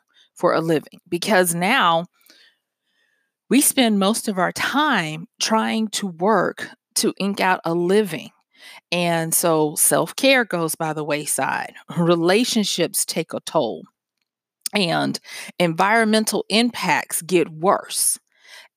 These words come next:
such that people would love to be able to do more, volunteer, um, uh, give back to their societies, recycle,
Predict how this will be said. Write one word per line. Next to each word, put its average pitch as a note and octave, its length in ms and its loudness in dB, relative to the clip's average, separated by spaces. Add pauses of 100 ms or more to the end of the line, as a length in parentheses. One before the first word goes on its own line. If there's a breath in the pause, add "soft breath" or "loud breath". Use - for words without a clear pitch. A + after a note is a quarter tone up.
(220)
such G#3+ 400 2
that F3+ 380 2 (360 loud breath)
people B3+ 380 2
would A#3+ 180 2
love A#3+ 760 2
to - 160 -6
be A3 220 -4
able G#3 320 0
to G3+ 180 -6
do G3+ 300 -4
more, E3 480 -2
volunteer, G3 1000 0
um, D3+ 400 -2 (460 loud breath)
uh, D#3+ 260 2
give G#3+ 260 2
back F#3+ 260 0
to F#3+ 120 -2
their F3 180 0
societies, - 680 -2
recycle, G#3+ 640 -2